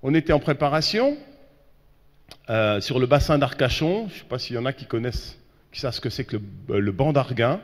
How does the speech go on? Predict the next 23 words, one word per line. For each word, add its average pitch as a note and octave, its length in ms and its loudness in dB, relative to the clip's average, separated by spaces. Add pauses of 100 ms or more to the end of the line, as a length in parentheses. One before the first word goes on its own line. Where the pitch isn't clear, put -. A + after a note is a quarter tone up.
(580)
au A2 80 -6
bout C3 160 -4
du D3+ 140 -2
bassin A#2 320 -2
d'Arcachon. B2 640 -6
Il B2 60 -8
y A2 40 -4
en B2+ 60 0
a F#3+ 80 0
qui F#3 140 -10
connaissent E3+ 340 -4
le D#3+ 80 -4
banc D#3+ 160 -2
d'Arguin D#3+ 320 -2
ici ? F#3+ 320 -4 (840)
Personne. D#3 680 2 (440)
Un, A2+ 240 0 (160)
un B2+ 160 2
endroit, D#3 460 6
euh, G#2+ 140 0 (460)
féerique G#3 600 6
en E3 100 2
France. G3+ 560 0